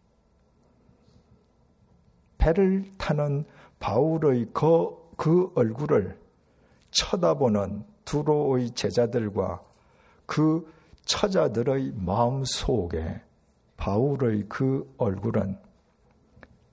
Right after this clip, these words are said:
이 세상 그 어떤 지우개로도 치울 수 없는 큰 바위 얼굴로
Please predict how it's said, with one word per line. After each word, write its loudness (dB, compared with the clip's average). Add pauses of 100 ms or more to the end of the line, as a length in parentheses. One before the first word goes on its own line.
(380)
이 -2
세상 -2
그 -2
어떤 -4
지우개로도 -2 (1300)
치울 0
수 -6
없는 -4 (680)
큰 -6
바위 -2 (120)
얼굴로 -4